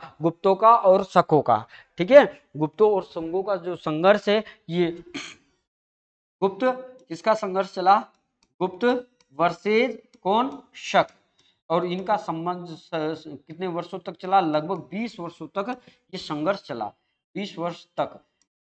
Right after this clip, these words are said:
संघर्ष, तक संघर्ष चला और अंत में कहा जाता है चंद्रगुप्त, कौन? चंद्रगुप्त, चंद्रगुप्त वाका-, शक शासक, चंद्रगुप्त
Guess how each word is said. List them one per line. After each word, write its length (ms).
संघर्ष, 520
तक 460
संघर्ष 380
चला 380
और 260
अंत 260
में 200
कहा 240
जाता 260
है 60
चंद्रगुप्त, 560
कौन? 320
चंद्रगुप्त, 1080
चंद्रगुप्त 560
वाका-, 680
शक 260
शासक, 380
चंद्रगुप्त 440